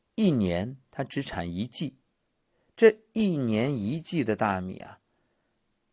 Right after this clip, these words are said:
就吸收了一年的天地精华之气，所以它就有旺盛的生命力。你以为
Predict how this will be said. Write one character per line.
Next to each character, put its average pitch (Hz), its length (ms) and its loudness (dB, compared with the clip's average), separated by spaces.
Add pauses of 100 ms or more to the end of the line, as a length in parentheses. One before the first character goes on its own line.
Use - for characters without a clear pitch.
(140)
就 95 140 -10
吸 104 300 -2
收 98 240 -2
了 90 320 -8 (300)
一 185 120 2
年 101 380 -4
的 - 180 -10 (100)
天 135 320 -4
地 95 200 -6
精 131 280 -6
华 92 220 -10
之 107 160 -8
气， - 300 -6 (320)
所 147 200 0
以 127 220 -4 (160)
它 - 140 -8
就 98 140 -6
有 92 300 -8 (140)
旺 160 220 0
盛 101 240 -6
的 90 60 -8
生 127 180 -4
命 110 200 -8
力。 110 180 -14 (720)
你 143 180 -4
以 107 60 -2
为 90 360 -8